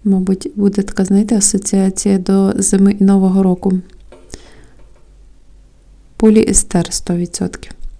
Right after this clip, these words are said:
Хоча на вигляд як тканина виглядає. Ще одна новинка. Це є ось такі дошки обробні кухонні.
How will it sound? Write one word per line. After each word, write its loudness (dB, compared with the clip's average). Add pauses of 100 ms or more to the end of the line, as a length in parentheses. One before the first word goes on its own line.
(140)
Хоча -6
на 4
вигляд 0
як -6
тканина -2
виглядає. -4 (1000)
Ще 2
одна 4
новинка. 0
Це 0
є -2
ось -4
такі -4
дошки 0
обробні -2
кухонні. 0